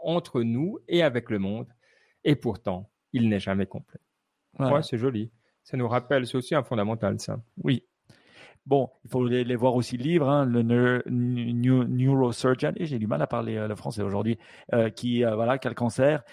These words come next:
Speaker 2: et puis qui, voilà, qui était, voilà, euh, qui, qui lui-même était tellement driven et puis tellement, euh, basé sur lui, lui, lui, lui, mais il le dit.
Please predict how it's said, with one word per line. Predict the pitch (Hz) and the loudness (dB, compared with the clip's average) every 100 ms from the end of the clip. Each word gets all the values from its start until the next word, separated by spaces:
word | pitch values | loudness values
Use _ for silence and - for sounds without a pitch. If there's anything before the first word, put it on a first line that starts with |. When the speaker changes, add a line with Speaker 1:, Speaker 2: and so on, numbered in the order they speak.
| - - | -18 -6
Speaker 2:
et | 117 | -4
puis | 127 | -4
qui, | - 127 | -4 -4
voilà, | 117 135 151 117 | 0 2 2 0
qui | 120 | -6
était, | - 117 117 | -4 -2 -2
voilà, | 120 131 110 - - _ - | 0 -2 -4 -10 -20 _ -6
euh, | 117 113 | -4 -4
qui, | - 123 - _ | -6 -12 -12 _
qui | 131 | 0
lui-même | 135 135 139 | 2 4 4
était | 123 127 | 4 2
tellement | 117 135 135 131 127 123 | 2 2 4 4 6 4
driven | 113 135 131 139 127 | 4 4 6 4 2
et | 107 | -2
puis | 113 | -4
tellement, | 131 123 123 123 120 117 113 | -2 0 2 4 4 2 0
euh, | 117 117 113 | 0 -2 0
basé | 123 120 | 0 2
sur | 120 117 | 0 2
lui, | 123 139 | 4 6
lui, | 127 127 | 6 4
lui, | 117 113 | 2 2
lui, | 131 156 | 0 0
mais | 123 135 131 | 2 2 2
il | 120 | 2
le | 113 | 0
dit. | 131 101 | -2 -6